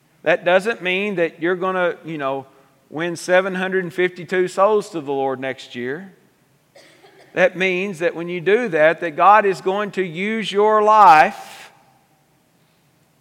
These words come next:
for the kingdom of God. Now, in that, there's gonna be souls that are saved. In that,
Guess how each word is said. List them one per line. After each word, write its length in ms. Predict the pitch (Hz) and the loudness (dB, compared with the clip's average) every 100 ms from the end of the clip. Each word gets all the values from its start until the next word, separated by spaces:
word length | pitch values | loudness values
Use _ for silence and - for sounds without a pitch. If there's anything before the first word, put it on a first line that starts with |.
| _ | _
for 140 | 175 | -2
the 100 | 165 | -2
kingdom 460 | 160 180 180 175 175 | -4 -6 -6 -6 -6
of 120 | 156 | -6
God. 320 | 131 101 - - _ _ _ _ _ _ _ _ _ _ _ - | -4 -6 -6 -16 _ _ _ _ _ _ _ _ _ _ _ -2
Now, 260 | 156 139 | 0 2
in 320 | 139 208 285 | 2 0 2
that, 340 | 185 151 170 185 | 2 4 2 0
there's 140 | 180 | -6
gonna 180 | 175 170 | -4 -4
be 140 | 160 | -4
souls 480 | 165 - 165 170 156 | -4 0 2 2 0
that 140 | 165 151 | -2 -2
are 100 | 147 | -4
saved. 560 | 147 139 170 226 - _ _ _ _ _ _ _ _ _ _ _ _ _ _ _ _ - | -2 -2 -2 -8 -20 _ _ _ _ _ _ _ _ _ _ _ _ _ _ _ _ -2
In 320 | 196 285 269 | 2 2 2
that, 480 | 180 156 196 247 | 2 4 2 -2